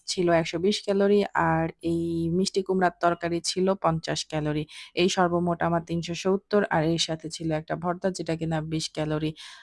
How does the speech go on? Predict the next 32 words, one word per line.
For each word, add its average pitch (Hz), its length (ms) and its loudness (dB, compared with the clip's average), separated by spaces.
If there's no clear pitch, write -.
আর 180 180 4
এখন 190 300 2
আমি 190 180 4
তোমাদেরকে 180 560 2
পুরো 185 280 2
হিসাবটা 170 500 0
দেখিয়ে 160 400 0
দেব। 170 200 0
এই 170 140 2
সকালের 185 420 2
নাস্তায় 175 460 0
আশি, 175 380 2
মিল্ক 175 280 2
টি 175 100 0
পঞ্চান্ন, 185 380 2
লাঞ্চে 165 360 0
পাঁচশো 175 380 -4
পঞ্চাশ, 185 640 2
সন্ধ্যার 208 300 12
একটা 190 200 8
স্ন্যাকে 190 420 6
আশি, 214 300 4
আর 185 200 8
ডিনারে 180 360 6
থাকবে 170 340 2
চারশোর 180 420 2
মতো। 185 260 2
এই 202 200 6
টোটাল 190 320 2
আমার 175 220 4
এগারোশো 165 440 2
পঁয়ষট্টি। 190 680 0